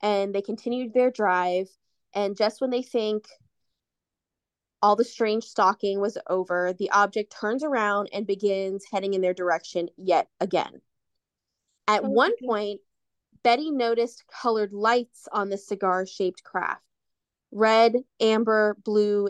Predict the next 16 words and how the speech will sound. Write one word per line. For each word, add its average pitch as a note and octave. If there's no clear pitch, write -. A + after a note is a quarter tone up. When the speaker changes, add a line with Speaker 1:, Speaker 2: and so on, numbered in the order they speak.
Speaker 1:
and F#3+
green. F#3+
Now, A3
she's -
thinking C4+
maybe A3+
this A#3+
is A#3+
some G#3+
sort A3
of F#3+
U F#3
F -
O. -
But G3
Barney A#3+